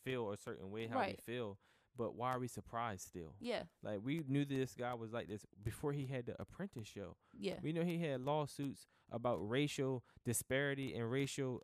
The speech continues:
Speaker 1: uh, um, um, um, segregation. And, I mean, that's probably not the best word, uh, to use, but it doesn't even matter. But the pe-, the, the people are gonna get my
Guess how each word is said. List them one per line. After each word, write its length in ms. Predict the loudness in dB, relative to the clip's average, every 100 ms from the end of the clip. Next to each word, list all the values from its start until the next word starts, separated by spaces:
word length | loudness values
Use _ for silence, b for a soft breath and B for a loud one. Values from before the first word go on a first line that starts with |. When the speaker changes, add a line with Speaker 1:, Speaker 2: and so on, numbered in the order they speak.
| -2
Speaker 1:
uh, 220 | 0 2 0
um, 220 | -2 -2 -2
um, 220 | -4 -4
um, 300 | -4 -4 -6 -10 -14 0
segregation. 720 | 2 4 2 2 2 0 -2
And, 140 | 0
I 40 | 0
mean, 140 | 0
that's 140 | 0 2
probably 260 | 2 2
not 180 | 0 -2
the 80 | 0
best 280 | 0 0 0
word, 300 | 0 0 -4 b b 0
uh, 120 | 0
to 100 | 2
use, 280 | 2 2 4
but 120 | 6
it 60 | 8
doesn't 300 | 6 4 -2
even 180 | -2
matter. 220 | -2 0 0
But 140 | 0
the 80 | 0
pe-, 180 | -2 -4
the, 80 | -2
the 140 | 0
people 220 | 2 2
are 20 | 4
gonna 140 | 4
get 120 | 4
my 100 | 0